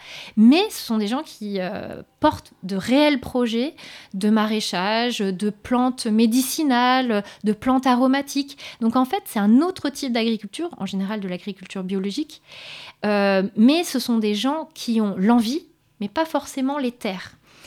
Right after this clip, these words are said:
Et en fait, dans les espaces ruraux, il y a cet enjeu du foncier qui est très fort, parce que, euh, et c'est un, c'est un problème, là aussi, euh, multidimensionnel, c'est-à-dire que le foncier qui peut être disponible,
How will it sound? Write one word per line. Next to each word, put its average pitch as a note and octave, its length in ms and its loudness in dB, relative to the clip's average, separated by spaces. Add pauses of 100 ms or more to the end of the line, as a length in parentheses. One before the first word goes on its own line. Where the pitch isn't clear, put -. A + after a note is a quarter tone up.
(160)
Et G3+ 80 -4
en G#3 40 -4
fait, F4+ 200 -4
dans B3+ 80 2
les A3 180 0
espaces B3 400 0
ruraux, A3+ 300 -4
il E4+ 100 -2
y A#3 40 -2
a G3+ 60 -2
cet - 240 -6
enjeu B3+ 280 4
du C4 100 0
foncier C#4 560 -2
qui A3+ 140 -6
est G#3 80 -8
très - 240 -4
fort, - 420 -4 (420)
parce B3+ 300 0
que, D4+ 340 2 (120)
euh, G#3 280 -2
et - 80 -8
c'est G#3 120 -8
un, G3+ 80 -6
c'est G3+ 100 -8
un G3 80 -2
problème, B3 540 0
là G#3 100 -2
aussi, C4 400 -2
euh, G3+ 80 -2
multidimensionnel, A3 1000 0
c'est-à-dire A#3 500 -6
que G3+ 200 -2 (800)
le G#3 80 -2
foncier C#4 480 0
qui A#3+ 140 -10
peut A#3+ 100 -6
être A#3 260 -2
disponible, G#3+ 760 -4